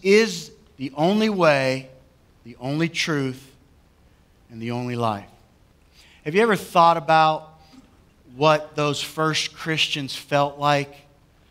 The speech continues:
when they saw Jesus alive? They didn't believe he was gonna raise from the dead. They were, they ran, they hid. They saw him do miracles. They saw him raise Lazarus, but they didn't believe he could raise himself.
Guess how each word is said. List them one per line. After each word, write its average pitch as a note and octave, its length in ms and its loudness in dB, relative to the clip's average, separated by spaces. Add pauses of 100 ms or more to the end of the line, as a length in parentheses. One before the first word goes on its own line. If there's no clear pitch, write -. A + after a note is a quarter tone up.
(120)
when A2+ 180 -14
they C3 160 -4
saw C3 520 -4
Jesus B2+ 500 -8
alive? A2+ 580 -8 (1300)
They E3 140 4
didn't G3 200 0
believe D3 500 -2 (460)
he C#3+ 100 -6
was C3 160 -6
gonna C3 260 -10 (300)
raise C3+ 300 -4
from C3+ 180 -10
the B2+ 60 -10
dead. B2+ 420 -4 (1200)
They E3 200 2
were, C#3+ 160 -4 (100)
they D#3 220 0
ran, D#3 560 -2
they C#3+ 180 -2
hid. D#3+ 580 -2 (520)
They G#3 100 2
saw G3+ 300 4
him E3+ 120 0
do D#3 140 -2
miracles. F3 540 -4
They F3+ 80 -2
saw E3+ 300 0
him D#3+ 120 -4
raise D#3+ 260 -2
Lazarus, F3 520 -2
but - 180 -16
they E3+ 140 -2
didn't F3+ 240 -6
believe C#3+ 360 -6
he D3 100 -16
could A2+ 220 -20
raise C3 240 -6
himself. C3 540 -8